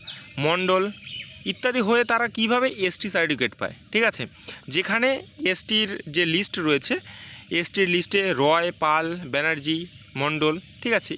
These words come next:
এগুলো কিন্তু কোনোটিও নেই, ঠিক আছে? এটা আমি তোমাদের কিন্তু অফিসিয়াল যে ওয়েবসাইট রয়েছে সেখান থেকে কিন্তু তোমাদের দেখাচ্ছ-, দেখাচ্ছি, ঠিক আছে? তোমরা কে কে এই বিষয়টি লক্ষ্য করেছো নিচে অবশ্যই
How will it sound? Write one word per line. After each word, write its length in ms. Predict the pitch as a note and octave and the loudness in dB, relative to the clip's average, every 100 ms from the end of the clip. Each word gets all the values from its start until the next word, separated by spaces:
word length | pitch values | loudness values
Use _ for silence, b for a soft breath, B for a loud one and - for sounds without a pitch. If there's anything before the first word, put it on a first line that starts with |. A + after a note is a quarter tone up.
| - | -4
এগুলো 180 | F#3 G#3+ | -2 0
কিন্তু 180 | G#3+ G3+ D#4 - - - | -2 -4 -8 -12 -10 -2
কোনোটিও 420 | G#3 A3 A#3+ B3 F3 | 2 2 2 0 0
নেই, 100 | G2+ - - | -2 -8 -10
ঠিক 120 | - A#3+ | -2 0
আছে? 140 | A#3 C#4 - B B B B B B B B B B - F#3 | -2 -6 -12 B B B B B B B B B B -4 2
এটা 140 | G#3 A3 G3+ | 2 2 2
আমি 100 | F#3+ | 2
তোমাদের 240 | G#3+ G3+ G3+ | 2 2 0
কিন্তু 140 | G3+ E3 | 0 0
অফিসিয়াল 380 | D#3+ G3 G#3+ G3 F#3+ | 0 0 2 2 2
যে 60 | E3+ E3 | 0 0
ওয়েবসাইট 360 | D#3+ - E3 D3+ | 0 2 0 2
রয়েছে 200 | D3+ G#3 G#3+ | 0 0 -2
সেখান 200 | E3 E3+ E3 | -2 -2 -2
থেকে 120 | D#3 C#3+ | -4 -4
কিন্তু 160 | C#3+ C#3 | -6 -4
তোমাদের 260 | C#3 C3 C#3 - B F3 G#3 D3+ | -2 0 -2 -4 B -18 -12 -4
দেখাচ্ছ-, 380 | C#3 D3 - - D3 | -2 0 -4 -8 -4
দেখাচ্ছি, 360 | C3 C3+ - - F4+ - - - - | -2 -2 -4 -4 -6 -10 -20 -20 -10
ঠিক 100 | - A3+ | -2 -2
আছে? 100 | - - | -2 -6
তোমরা 180 | G3 G#3 G#3+ | -4 -2 -2
কে 80 | A3 A3 | -2 -2
কে 80 | A#3 F#3+ | 0 2
এই 60 | F#3+ | 2
বিষয়টি 280 | F3+ G#3 G3 F#3 | 2 0 0 0
লক্ষ্য 200 | D#3 - G#3+ | 0 0 0
করেছো 260 | F#3+ - A#3+ - B B B B | 0 2 -2 -4 B B B B
নিচে 200 | E3+ - A3 E3+ | -2 0 2 2
অবশ্যই 300 | F#3+ - | 2 0